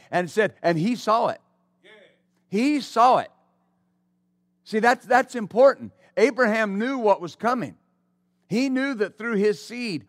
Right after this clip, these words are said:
Speaker 1: all nations of the earth would be blessed. Notice in Matthew chapter ten, I, I want, I want you to put all these pieces together. Matthew ten, verse five. "These twelve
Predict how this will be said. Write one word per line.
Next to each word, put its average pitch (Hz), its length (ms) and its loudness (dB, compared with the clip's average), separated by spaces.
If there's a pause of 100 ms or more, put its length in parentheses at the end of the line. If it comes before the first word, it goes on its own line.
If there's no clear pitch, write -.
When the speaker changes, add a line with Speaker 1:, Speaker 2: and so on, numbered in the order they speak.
(140)
Speaker 1:
all 208 240 2
nations 208 460 -6
of 180 160 -4
the 165 140 -6
earth 190 280 -4
would 156 160 -12
be 165 100 -8
blessed. 165 380 -2 (260)
Notice 226 440 0 (220)
in 196 220 -6
Matthew 208 360 -8
chapter 202 400 -4
ten, 165 340 -8 (240)
I, 170 260 0
I 170 120 2
want, 196 300 -4
I 175 100 -2
want 196 240 -6
you 202 60 -12
to 170 160 -2
put 208 280 -4
all 196 120 2
these 180 200 -10
pieces 170 440 -12
together. 120 420 -10 (1400)
Matthew 202 500 -6
ten, 156 480 -12 (880)
verse 165 640 -4 (200)
five. 165 460 -2 (2000)
"These 226 360 -6
twelve 190 500 0